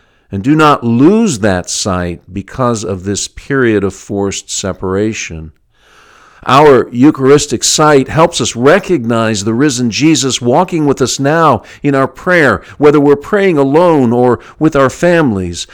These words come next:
We can also recognize him walking with us now in our acts of generosity and kindness every day,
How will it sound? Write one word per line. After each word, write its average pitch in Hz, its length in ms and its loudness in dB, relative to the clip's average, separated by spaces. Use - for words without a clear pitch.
We 151 100 4
can 160 140 2
also 175 340 2
recognize 147 840 0
him 131 160 -2
walking 160 480 0
with 147 160 0
us 135 180 -2
now 165 500 0
in 135 160 -2
our 135 280 0
acts 180 400 -2
of 135 160 -2
generosity 151 880 0
and 123 160 -2
kindness 151 640 -4
every 135 320 0
day, 139 400 4